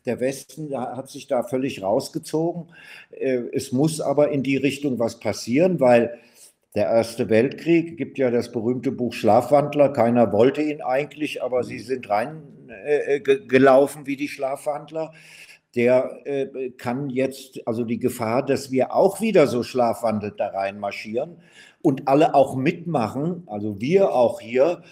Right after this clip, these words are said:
Speaker 1: äh, weil wir sagen, „Ja, ja, da muss aber doch jetzt, oh, die, die haben ja Kinder die Köpfe abgehauen oder die haben dies oder jenes Schlimme gemacht, da muss man doch jetzt“, ja. Und keiner will Krieg,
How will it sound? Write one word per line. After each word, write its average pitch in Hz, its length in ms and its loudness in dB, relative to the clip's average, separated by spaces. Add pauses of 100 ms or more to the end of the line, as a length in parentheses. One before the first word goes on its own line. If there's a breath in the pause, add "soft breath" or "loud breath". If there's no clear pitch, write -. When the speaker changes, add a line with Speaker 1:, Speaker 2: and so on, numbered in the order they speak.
(240 loud breath)
Speaker 1:
äh, 151 320 0
weil 151 300 4
wir 156 160 2
sagen, 113 180 -10
„Ja, 113 120 -4
ja, 117 100 -4
da 107 140 -8
muss 139 240 -4
aber 135 240 0
doch 110 140 0
jetzt, 107 240 -4
oh, 147 120 0
die, 120 220 -8
die 117 180 -4
haben 131 160 -4
ja 131 160 0
Kinder 147 380 -2
die 131 180 -6
Köpfe 165 380 -2
abgehauen 131 720 2
oder 135 280 0
die 139 160 -2
haben 147 240 -6
dies 156 300 -4
oder 147 220 -2
jenes 160 580 -4
Schlimme 156 360 0
gemacht, 127 280 2 (260 loud breath)
da 147 120 -2
muss 165 380 0
man 135 200 -4
doch 101 180 -4
jetzt“, 90 340 -10
ja. 120 300 -2 (420 loud breath)
Und 123 360 -4
keiner 135 360 4
will 135 180 2
Krieg, 190 460 2